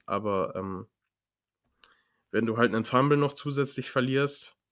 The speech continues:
und zwei Picks wirfst, dann, äh, wird das sehr schwer, vor allem wenn deine D-Line einfach gar nichts macht und weder einen For-, Fumble forced noch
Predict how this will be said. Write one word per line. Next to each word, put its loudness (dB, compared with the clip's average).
und 2
zwei 6
Picks -2
wirfst, 0
dann, 4
äh, 0
wird 0
das -2
sehr 4
schwer, 4
vor -4
allem 2
wenn 2
deine 2
D-Line -2
einfach -6
gar 0
nichts -6
macht -2
und -2
weder 6
einen 2
For-, 2
Fumble 2
forced 0
noch 2